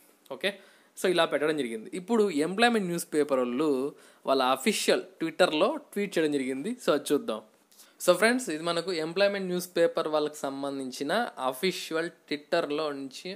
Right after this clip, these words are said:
ఇచ్చిన ట్వీట్. ఏంటి అంటే, "Attention is drawn to the action taken by the P A B fact check unit on sixteenth December two thousand twenty, where, whereby the advertisement of Intelligence Bureau, M H A, Government of India, appearing on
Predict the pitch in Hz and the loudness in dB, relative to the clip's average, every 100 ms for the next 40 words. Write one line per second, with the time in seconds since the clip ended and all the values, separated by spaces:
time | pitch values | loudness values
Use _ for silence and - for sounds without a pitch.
0 | - 143 - 208 214 170 156 - 147 185 | -14 -14 -8 -8 -6 -4 -4 -6 -4 -2
1 | 185 170 120 165 - - - _ - 180 | -2 -4 -4 -6 -8 -14 -20 _ -4 0
2 | 226 233 226 214 208 202 - 135 151 165 | 0 2 0 0 -2 -4 -6 -2 0 -2
3 | 165 139 127 120 - 135 147 - 170 160 | -6 -6 -4 -4 -6 -6 -6 -4 -8 -6
4 | - 135 135 135 120 113 120 - 156 165 | -4 -4 -4 -6 -6 -6 -8 -8 -6 -4
5 | 156 165 - 143 131 - 147 123 - - | -4 -6 -4 -2 -2 -4 -6 -6 -10 -20
6 | - _ - 147 170 175 - 135 165 208 | -20 _ -4 -2 0 -2 -4 -4 -4 -6
7 | - 147 - 175 139 147 131 - 147 139 | -6 -8 -4 -6 -4 -8 -6 -4 -2 -2
8 | 165 143 143 135 127 120 113 - _ - | -4 -4 -6 -6 -8 -8 -12 -18 _ -20
9 | _ - 131 170 180 175 147 170 170 156 | _ -8 0 0 0 -4 0 0 2 0
10 | 143 160 - 135 139 156 180 180 185 180 | -2 -4 -4 -4 -2 -2 -2 -2 -6 -4
11 | 151 151 147 147 160 160 147 131 135 143 | -4 -4 -8 -8 -10 -10 -12 -12 -2 0
12 | 127 135 147 156 143 - 127 131 131 139 | 0 -2 -6 -6 -6 -6 -6 -4 -4 -4
13 | 135 127 - 123 123 120 - - 131 - | -6 -6 -8 -10 -8 -8 -10 -14 -14 -8
14 | 170 165 160 139 143 | -6 -4 -6 -8 -10